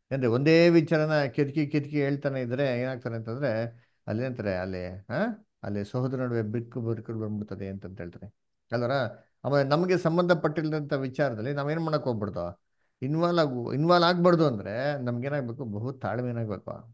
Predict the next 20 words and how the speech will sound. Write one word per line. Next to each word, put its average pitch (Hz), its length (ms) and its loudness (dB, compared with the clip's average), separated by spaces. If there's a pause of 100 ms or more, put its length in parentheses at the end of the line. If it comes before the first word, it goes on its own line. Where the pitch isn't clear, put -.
(300)
ಅಲ್ಲಿ 110 160 -2
ಬೇಕು. 101 320 -4
ಇಲ್ಲ 143 200 2
ಅಂತಂದ್ರೆ 143 340 -2
ನಾಯಿನ್ 135 320 -2
ತೊಗೊಂಡಾಗ 139 220 -2
ಏನ್ 139 120 -4
ಮಾಡ್ತೀವಿ, 107 280 -6
ಕಿವಿ 131 200 -4
ಹಿಡ್ದು 107 420 -4 (380)
ಎತ್ತಿದಂಗೆ 135 480 -2
ಕೂಡ 131 160 -6
ಏನ್ 131 260 -4
ಮಾಡ್ತಾರೆ 120 240 -6
ವಾಕ್ಯ 120 260 -4 (520)
ಅಲ್ಲಿ 110 140 -2
ಹೇಳೋದ್ 107 480 -4
ನೋಡ್ತೀರಿ. 95 320 -6 (120)
ಓಕೆ, 110 280 -6 (480)
so 160 60 2